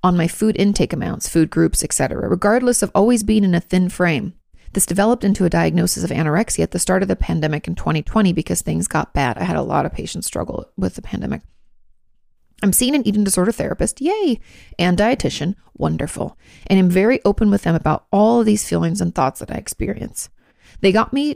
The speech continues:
to log my food on Recovery Record." That's an amazing app if you're looking for something to help, uh, track your food and your mood.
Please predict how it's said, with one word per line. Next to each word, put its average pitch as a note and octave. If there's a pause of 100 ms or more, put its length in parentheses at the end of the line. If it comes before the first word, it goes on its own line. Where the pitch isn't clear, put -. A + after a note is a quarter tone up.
to -
log F3+
my A3+
food F3
on F3+
Recovery F#3+
Record." B2
That's G#3
an G#3
amazing F3
app -
if E3+
you're E3+
looking E3+
for E3 (380)
something F#3+
to -
help, -
uh, E3
track -
your -
food F3
and D#3+
your E3
mood. E3